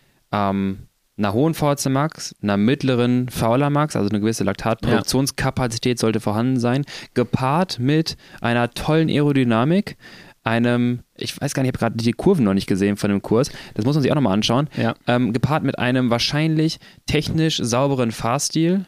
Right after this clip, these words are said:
Speaker 1: ähm, also wenn ich eigentlich, wenn er da gewesen wäre, für sowas ganz gerne sehe, ist halt Remco. Also
Speaker 2: Mhm.
Speaker 1: der kann dann sowas halt, der kann Laktat, der kann, der hat V H C Max, der kann die Kurven fahren, der kann sich klein machen. Ähm, das ist nicht so dieses, äh,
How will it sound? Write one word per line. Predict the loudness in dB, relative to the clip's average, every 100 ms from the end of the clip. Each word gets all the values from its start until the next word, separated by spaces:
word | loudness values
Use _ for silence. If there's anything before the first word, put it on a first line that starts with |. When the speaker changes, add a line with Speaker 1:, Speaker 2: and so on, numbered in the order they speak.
| -6
Speaker 1:
ähm, | -2 0 2 0 -2 -4 -14 _ _ -4
also | 0 2
wenn | 0
ich | 0 -2
eigentlich, | -2 0 0
wenn | 0
er | 0
da | 0
gewesen | 0 -2 -2 0
wäre, | 0 2 -2 -2 -4
für | -4
sowas | 0 -2 -2
ganz | -4
gerne | -2 0 0
sehe, | 2 0
ist | 0
halt | -2
Remco. | 0 -2 -2 -6 _ _ _ _ _
Also | -2 2
Speaker 2:
Mhm. | 2
Speaker 1:
der | 2
kann | 0
dann | 0
sowas | 0 0
halt, | 0
der | -2 -4
kann | -2 -2
Laktat, | -2 -2 -2 0
der | -2
kann, | -2 -2 -2
der | -2
hat | -2
V | -2
H |
C | 0
Max, | 0 0 -4 -12 -8 -4
der | -2
kann | 0
die | 0
Kurven | 2 2 2
fahren, | 0 0
der | 0
kann | -2 -4
sich | -4
klein | -2 0
machen. | 0 0 0 -2 -12 -18 -6
Ähm, | 0 2 4 2
das | 0 0
ist | 0
nicht | 2
so | 0
dieses, | 0 0 -2 -2
äh, | 0 2